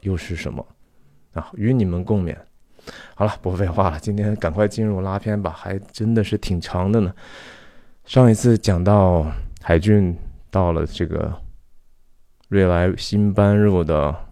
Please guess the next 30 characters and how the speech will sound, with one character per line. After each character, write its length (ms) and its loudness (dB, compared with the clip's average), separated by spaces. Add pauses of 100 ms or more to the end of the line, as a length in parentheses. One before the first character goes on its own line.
(500)
李 160 4
普 160 2
的 100 4
家， 240 0 (840)
因 120 -6
为 280 -4
她 180 -10
的 340 -4 (380)
丈 220 -2
夫， 240 -4
新 340 -2
的 100 4
一 140 0
届 240 0
丈 220 0
夫 300 -12
又 120 2
死 220 -6
了， 260 0 (720)
然 180 -10
后 300 -4
她 180 -6
搜 380 -2
索 180 -4
了 100 -4
一 60 -2
下 260 -2
他 140 -4
们 100 -4
家， 280 -2